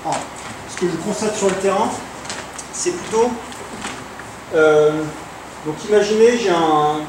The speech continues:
une équipe, euh, métier qui, euh, mûrit le, la demande, et cetera, peu importe comment on travaille. Les développeurs, tests, euh, fonctionnels et après les tests métiers. Et en fait, la difficulté que je rencontre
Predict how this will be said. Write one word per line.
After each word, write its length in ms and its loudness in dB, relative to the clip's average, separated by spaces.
une 140 -2
équipe, 340 -6
euh, 180 12
métier 420 2
qui, 200 -2
euh, 200 6
mûrit 320 4
le, 180 8
la 120 6
demande, 500 2
et 20 -8
cetera, 440 -4
peu 120 -10
importe 220 -8
comment 180 -4
on 160 -12
travaille. 200 2
Les 80 0
développeurs, 680 6
tests, 300 -4
euh, 420 8
fonctionnels 580 2
et 60 4
après 200 -2
les 80 2
tests 360 0
métiers. 220 -2
Et 580 -10
en 80 -8
fait, 220 0
la 60 -2
difficulté 460 -6
que 120 -2
je 80 0
rencontre 380 -2